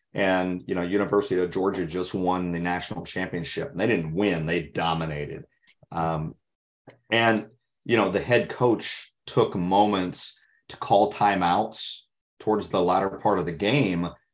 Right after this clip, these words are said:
just to recognize his key performers, his key players,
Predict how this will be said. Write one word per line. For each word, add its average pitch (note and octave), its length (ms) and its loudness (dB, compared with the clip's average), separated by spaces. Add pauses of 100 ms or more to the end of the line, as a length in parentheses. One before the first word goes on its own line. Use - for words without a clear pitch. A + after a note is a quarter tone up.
(160)
just - 680 -2
to A#2 140 2
recognize F2+ 1200 2 (320)
his G2 240 0
key - 440 -4
performers, F#2 600 0
his F2 240 -4
key G2+ 220 -4
players, F2+ 760 0